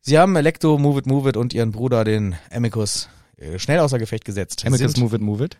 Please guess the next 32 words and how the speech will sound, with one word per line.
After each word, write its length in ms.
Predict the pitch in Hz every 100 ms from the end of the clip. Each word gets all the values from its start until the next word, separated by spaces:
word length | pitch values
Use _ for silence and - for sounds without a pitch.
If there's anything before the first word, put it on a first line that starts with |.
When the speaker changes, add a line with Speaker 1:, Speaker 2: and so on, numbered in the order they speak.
| _
Speaker 1:
Am-, 160 | 120 104 -
<laughs> 220 | - -
Amicus 320 | 143 123 127
Move 200 | 127 135
It, 60 | 117
Move 240 | 110 107
It, 100 | 101
genau. 260 | - 92 101 - _ _
Und 200 | 113 104
sind 260 | 107 110 98
dann, 240 | 98 92
äh, 120 | 64
durchs 480 | 82 92 - - -
Schloss 200 | - 120
gelaufen, 500 | 104 98 98 92 85 - _ 131
haben 320 | 107 95 85
eigentlich 340 | - 95 90 98
die 160 | 120
anderen 320 | 107 110 95 95 _ _ _ -
Hauslehrer 680 | 214 165 170 180 165 143 -
verständigen 680 | - 131 - 139 135 131 107
wollen 320 | 123 120 104 98
und 200 | 104 107
Frau 180 | - 98
Sprout 380 | - 110 107 -
auch. 260 | 104 101 - -
Die 200 | 98 92
ganze, 480 | 101 107 101 90 92 _ _ _ _
äh, 140 | 92 87 80 - - -
Sippschaft 580 | 110 120 - 95 - -
von 400 | - 92 85 95 _
den 260 | 90 87